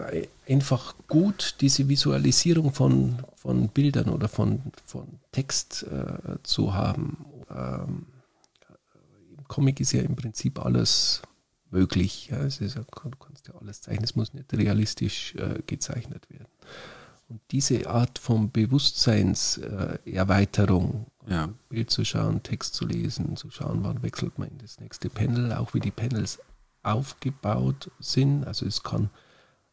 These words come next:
Speaker 1: es können von Panel eins zu Panel zwei vier Jahre vergehen.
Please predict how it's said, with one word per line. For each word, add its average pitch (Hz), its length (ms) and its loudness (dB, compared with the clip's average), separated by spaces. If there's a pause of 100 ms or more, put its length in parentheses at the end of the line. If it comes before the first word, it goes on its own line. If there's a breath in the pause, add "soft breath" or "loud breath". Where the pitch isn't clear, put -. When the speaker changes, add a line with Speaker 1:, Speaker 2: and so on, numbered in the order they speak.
(180)
Speaker 1:
es - 340 -2
können 110 340 4 (280)
von 104 360 -2
Panel 104 380 -2
eins 113 300 2
zu 117 100 -2
Panel 104 380 0
zwei 107 400 -2
vier 107 340 2
Jahre 95 440 2
vergehen. 139 600 0